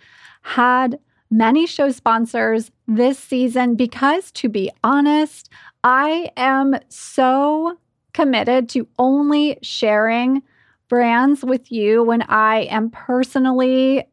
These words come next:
a huge enthusiast of the brand. I have shared this one on my stories. Big fan of this brand. As a lifelong skincare enthusiast, I have tried countless products, but to be honest,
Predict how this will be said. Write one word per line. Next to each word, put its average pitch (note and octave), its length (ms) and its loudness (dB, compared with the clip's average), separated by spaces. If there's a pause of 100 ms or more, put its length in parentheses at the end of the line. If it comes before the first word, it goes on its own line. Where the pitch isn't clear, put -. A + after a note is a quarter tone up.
a A3+ 80 0
huge B3+ 800 -4
enthusiast A#3+ 800 -2 (120)
of G#3 240 0
the C4+ 80 0
brand. C#4 540 2
I A#3+ 80 2
have A#3+ 160 -2
shared A#3+ 300 0
this D4 100 -2
one C#4+ 140 0
on C#4+ 80 2
my C4+ 100 2
stories. G#3+ 560 -2 (560)
Big A#3+ 220 2
fan B3+ 240 0
of A#3 80 -2
this C4+ 180 -6
brand. G#3 540 -2
As C4 240 2
a D4+ 60 -4
lifelong A3+ 640 0
skincare D4 640 -2
enthusiast, G#3+ 840 -2
I - 140 2
have - 180 -14
tried A3 400 0
countless A3 420 -4
products, A3 640 -2 (540)
but F4 460 -2
to C4 100 -2
be G#3 240 -2
honest, D4 600 0